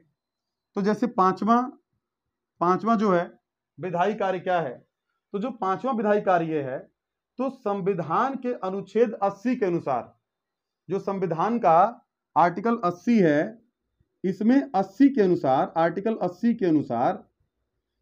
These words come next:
जो राष्ट्रपति होता है वह बारह लोगों को राज्यसभा के अंदर नॉमिनेट करता है।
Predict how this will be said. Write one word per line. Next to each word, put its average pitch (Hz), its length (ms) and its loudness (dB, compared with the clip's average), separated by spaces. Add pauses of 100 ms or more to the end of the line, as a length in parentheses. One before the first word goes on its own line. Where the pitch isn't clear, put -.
(140)
जो 196 120 2
राष्ट्रपति 190 640 2
होता 180 320 4
है 196 100 6
वह 233 120 2 (120)
बारह 175 380 4
लोगों 196 400 -4
को 175 480 -4 (280)
राज्यसभा 170 720 0
के 156 140 -10
अंदर 139 360 -4 (120)
नॉमिनेट 165 480 -4
करता 117 320 -4
है। 90 140 -14